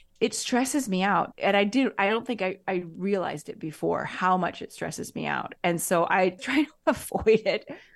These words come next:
whenever I can. So yes, I do try to stack those things. And as you know, it's not always easy,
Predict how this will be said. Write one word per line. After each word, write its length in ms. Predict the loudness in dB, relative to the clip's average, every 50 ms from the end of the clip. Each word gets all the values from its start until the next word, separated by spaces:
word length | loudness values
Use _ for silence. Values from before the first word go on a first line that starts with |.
| -20 _ _
whenever 440 | -8 -8 -6 -6 -8 -8 -8 -6 -4
I 120 | -4 -4 -6
can. 560 | -8 -6 -4 -2 -2 0 0 -2 -2 -4 -10 _ -20 -20 _ -14
So 160 | -6 -2 -2
yes, 420 | 0 2 2 2 2 0 -2 -4 -6
I 100 | -4 -4
do 200 | -2 -2 -2 -4
try 240 | -4 -2 -4 -2 -2
to 80 | -2 -4
stack 840 | -6 -10 -16 -18 -6 -2 0 0 0 0 -2 -6 -12 -16 -18 -16 -10
those 260 | -6 -4 -2 -2 -4 -4
things. 320 | -6 -6 -6 -6 -6 -6
And 240 | -6 -6 -6 -6 -8 -4
as 220 | -4 -4 -2 -2
you 80 | -4 -4
know, 140 | -4 -4 -4
it's 160 | -6 -6 -4
not 180 | -2 0 0 0
always 260 | 0 0 -2 -4 -6
easy, 440 | -8 -8 -8 -8 -8 -10 -12 -12 -14